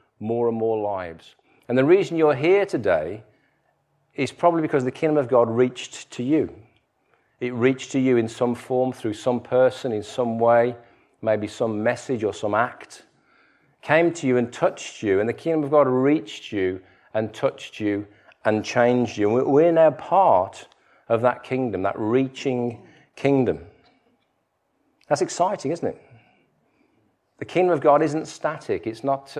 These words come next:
something that stops with you or I. It's not a cul-de-sac <coughs> in our lives. It's continually expanding. And,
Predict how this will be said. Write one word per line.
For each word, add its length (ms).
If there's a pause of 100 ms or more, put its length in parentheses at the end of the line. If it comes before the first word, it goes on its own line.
something 340
that 140
stops 500
with 160
you 200
or 120
I. 140
It's 120
not 100
a 20
cul-de-sac 840
<coughs> 40 (420)
in 140
our 180
lives. 400
It's 300
continually 680
expanding. 600
And, 100